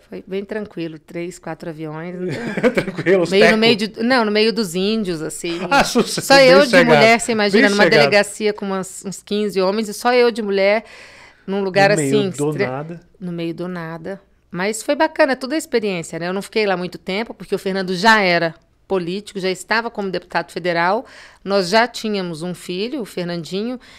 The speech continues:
Speaker 1: e então eu fiquei nesse vai e volta, vai e volta, até que a gente conseguiu a remoção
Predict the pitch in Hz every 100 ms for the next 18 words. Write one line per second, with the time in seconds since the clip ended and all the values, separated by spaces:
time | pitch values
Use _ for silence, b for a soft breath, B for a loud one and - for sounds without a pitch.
0 | B B B _ 202 208 226 226 220 208
1 | 220 233 226 220 226 226 - 226 214 175
2 | 196 196 196 165 175 190 202 185 180 185
3 | 170 175 208 208 196 185 185 196 - 214
4 | 220 175 208 202 160 226 277 294 - 214
5 | 196 214